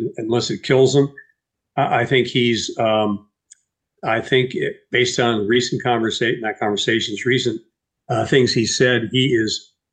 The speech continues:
he is definitely not pleased with where,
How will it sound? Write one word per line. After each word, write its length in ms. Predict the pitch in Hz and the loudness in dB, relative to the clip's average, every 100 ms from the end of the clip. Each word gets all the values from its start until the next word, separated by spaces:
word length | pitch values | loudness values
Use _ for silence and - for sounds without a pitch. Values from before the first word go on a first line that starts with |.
| _ | _
he 140 | 135 | 0
is 140 | 131 98 | 2 2
definitely 360 | 139 151 123 | 0 2 0
not 240 | 117 120 - | 2 0 -4
pleased 420 | 139 123 120 117 | -2 0 0 -2
with 160 | 107 104 | -6 -2
where, 460 | 127 117 113 107 - | 0 0 0 -2 -6